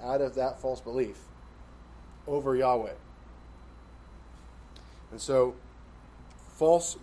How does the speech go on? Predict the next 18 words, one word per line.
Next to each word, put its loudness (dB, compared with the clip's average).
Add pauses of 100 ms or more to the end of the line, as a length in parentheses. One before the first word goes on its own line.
beliefs -4
are -2
the -6
thing -6
to -12
be -8
subdued. -8
We -4
must -6
take -10
every -2
thought -2
captive -8
to -14
the -10
obedience -12
of -20
Christ. -12